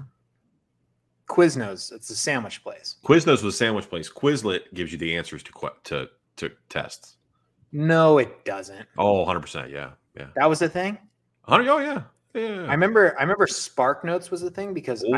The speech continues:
Speaker 1: hate
Speaker 2: Spark
Speaker 1: reading.
Speaker 2: Notes, yeah. Mm-hmm.
Speaker 1: I've read one book in my entire life. It was Holes, which was a fantastic book.
Speaker 2: You've said that, uh, and then the movie starring great American treasure Shia LaBeouf. Go ahead.
Speaker 1: Oh my God, that's right.
Speaker 2: Yeah, hundred percent. You're a Shia fan. You don't even know.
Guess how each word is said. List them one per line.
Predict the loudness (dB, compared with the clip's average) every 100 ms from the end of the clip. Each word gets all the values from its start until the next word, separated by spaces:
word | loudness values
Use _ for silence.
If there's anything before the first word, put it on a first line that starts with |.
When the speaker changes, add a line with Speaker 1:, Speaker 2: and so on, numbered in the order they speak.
| 2
Speaker 1:
hate | -2 -4
Speaker 2:
Spark | -2
Speaker 1:
reading. | -2 0
Speaker 2:
Notes, | -4 -8
yeah. | -16 -18 _ -12
Mm-hmm. | -12 -14 _ -8
Speaker 1:
I've | 4
read | 4 4
one | 0 -2
book | 2 0
in | 0
my | -4
entire | -4 -6 -6
life. | -4 -6 -8
It | -12
was | -14
Holes, | -10 -6 -6 -8 -12
which | -18
was | -18
a | -20
fantastic | _ -18 -16 -20 -12 -10 -10 -12 -20 -20
book. | -20 -20 _ _
Speaker 2:
You've | -12 -6
said | -6 -6
that, | -10 -8
uh, | -6 -6 -6
and | -8
then | -10
the | -10
movie | -8 -10
starring | -10 -6 -4 -6
great | -6 -8
American | -6 -8 -8
treasure | -12 -12 -12
Shia | -10 -10 -10
LaBeouf. | -16 _
Go | -8
ahead. | -8 -12 _ _ _ _ _ _ _ _ _ _ _ _ _
Speaker 1:
Oh | -6 -4
my | -6 -8
God, | -8 -8
that's | -10 -14
right. | -14 -14 -16 _ _ -12
Speaker 2:
Yeah, | -10
hundred | -8 -10
percent. | -8 -10 -2
You're | 0 0
a |
Shia | 2 2 2
fan. | -2 -6
You | -4
don't | -6
even |
know. | -6